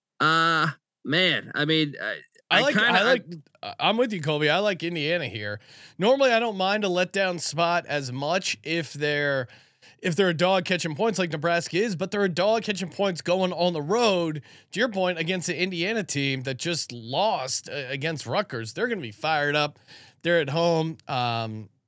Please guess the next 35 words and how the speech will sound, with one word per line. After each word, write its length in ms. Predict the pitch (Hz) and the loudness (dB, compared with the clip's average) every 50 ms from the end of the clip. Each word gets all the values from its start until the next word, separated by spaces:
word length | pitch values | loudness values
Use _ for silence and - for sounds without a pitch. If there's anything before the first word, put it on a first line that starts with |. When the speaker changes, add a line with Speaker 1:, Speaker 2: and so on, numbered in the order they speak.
| - 143 | -10 -4
Speaker 2:
much 300 | 151 165 160 135 - - | -2 -2 -2 -2 -2 -2
better 220 | 139 131 113 104 | -2 -2 -2 -4
team, 400 | 101 - 135 139 135 135 131 123 | -6 -6 -6 -6 -4 -4 -4 -4
both 200 | 120 127 120 113 | -2 -4 -4 -4
offensively 720 | 117 110 131 131 123 - 131 123 110 120 120 123 120 117 | -4 -4 -4 -4 -4 -4 -6 -8 -8 -6 -6 -4 -4 -4
and 100 | 113 110 | -4 -4
defensively. 680 | 107 120 131 123 139 113 104 - 113 117 120 123 120 - - - - - - - | -6 -6 -6 -6 -6 -6 -6 -8 -6 -4 -4 -4 -4 -6 -10 -18 -20 -16 -12 -6
I 60 | 175 | -2
mean, 120 | 185 220 214 | 0 0 2
Nebraska's 520 | 196 185 226 240 262 247 - 240 208 165 | 2 4 4 2 2 0 -4 -6 -6 -4
interesting, 600 | 190 202 202 - 175 156 127 - 139 135 131 131 | -4 -4 -4 -4 -6 -6 -6 -6 -6 -6 -6 -6
especially, 800 | 127 - - 165 156 151 - 170 160 151 147 143 135 127 117 - _ _ _ _ _ _ _ _ - | -8 -8 -6 -6 -4 -4 -4 -4 -2 -2 -2 -2 -4 -6 -8 -10 _ _ _ _ _ _ _ _ -4
uh, 480 | - 139 131 131 127 127 123 127 127 123 | 0 2 2 2 2 2 2 0 -2 -4
Big 280 | 123 123 147 147 139 120 | -6 -6 -6 -6 -4 -4
Ten 280 | - 147 156 170 151 | -4 -2 -2 -2 -2
kinda 220 | - 143 139 139 127 | -4 -6 -4 -4 -4
up 100 | 120 - | -6 -6
for 80 | 143 127 | -8 -8
grabs 420 | 113 127 131 143 143 139 127 - | -4 -2 0 0 0 0 -2 -6
here. 140 | 131 117 110 | -6 -6 -4
So 300 | - - 127 135 131 135 | -4 -2 -2 0 0 2
I, 140 | 143 165 165 | 2 0 0
I, 340 | 143 120 170 190 180 165 - _ _ - | 0 -2 -2 -2 -2 -4 -8 _ _ -6
I, 260 | - 165 170 175 160 - _ _ _ _ - | -2 0 0 0 -2 -4 _ _ _ _ -2
I 100 | 165 170 | -2 0
do 180 | 165 196 220 | 0 2 0
think 220 | 202 196 190 185 175 | 0 0 -2 -2 -4
Nebraska 500 | 165 160 151 156 160 165 156 - - 170 | -4 -2 0 0 0 0 -2 -4 -4 -4
is 140 | 160 143 139 | -4 -4 -6
an 80 | 139 | -6
interesting 600 | 139 147 151 139 - 156 135 - 143 139 135 127 | -8 -8 -8 -6 -6 -8 -8 -8 -8 -8 -8 -8
team 340 | - - - 151 151 147 131 | -8 -8 -6 -6 -6 -6 -6
overall 460 | 101 139 131 127 123 127 139 151 170 180 | -6 -8 -6 -4 -2 0 2 2 2 0
this 180 | 180 175 - | 0 -2 -4
season. 400 | - 190 196 196 180 196 190 175 | -4 -4 -4 -2 -2 -2 -2 -2